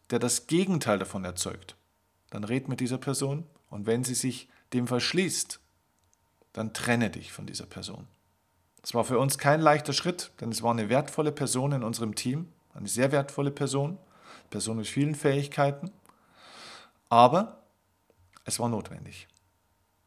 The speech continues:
Denn über allem steht die Mission. Die Mission, was erzeugen wir in der Welt?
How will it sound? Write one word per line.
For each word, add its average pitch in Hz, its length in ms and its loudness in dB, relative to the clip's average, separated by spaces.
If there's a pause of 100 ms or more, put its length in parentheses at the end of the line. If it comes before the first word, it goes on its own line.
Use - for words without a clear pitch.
(1400)
Denn 104 300 0 (1400)
über 123 340 4
allem 180 480 4 (760)
steht - 680 -4 (680)
die 113 80 -4
Mission. 110 680 -2 (1000)
Die 107 80 -2
Mission, 127 680 2
was - 460 0 (160)
erzeugen 107 560 -2
wir 110 100 -4
in 107 80 -6
der 107 140 -4
Welt? 92 320 -10